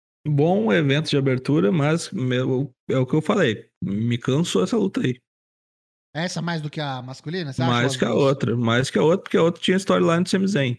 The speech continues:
Speaker 1: Tinha, ainda
Speaker 2: Sim.
Speaker 1: tinha um, um
Speaker 2: Uhum.
Speaker 1: fio condutor. Essa aí não tinha porra nenhuma.
Speaker 2: Essa aqui era mais um... Quer dizer, tem a rivalidade, mas era só isso, né? Tipo, uma,
Speaker 1: Só.
Speaker 2: uma mais tradicional, né?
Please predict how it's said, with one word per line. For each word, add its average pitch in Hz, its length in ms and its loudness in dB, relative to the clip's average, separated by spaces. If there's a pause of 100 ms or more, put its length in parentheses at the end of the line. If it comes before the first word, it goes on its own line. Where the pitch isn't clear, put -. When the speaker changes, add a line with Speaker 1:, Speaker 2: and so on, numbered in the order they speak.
Speaker 1:
Tinha, 104 200 -4
ainda 110 220 0
Speaker 2:
Sim. 110 40 -12
Speaker 1:
tinha 123 200 -2
um, 131 40 2
um 135 280 -4
Speaker 2:
Uhum. 127 60 0
Speaker 1:
fio 131 200 -2
condutor. 135 520 0
Essa 110 220 0
aí 104 60 0
não 123 80 -2
tinha 127 120 0
porra 160 280 -2
nenhuma. 139 280 -2 (180)
Speaker 2:
Essa 135 180 -14
aqui 143 120 -12
era 143 140 -6
mais 147 240 -8
um... 147 580 -10
Quer 220 120 -10
dizer, 147 160 -8
tem 170 180 -10
a 180 80 -6
rivalidade, 143 580 -6
mas 165 140 -6
era 165 180 -6
só 180 220 -8
isso, 131 300 -8
né? 117 140 -10
Tipo, - 200 -18
uma, 120 200 -12 (120)
Speaker 1:
Só. 113 220 2
Speaker 2:
uma 123 100 -10
mais 139 240 -8
tradicional, 135 720 -8
né? 110 140 -16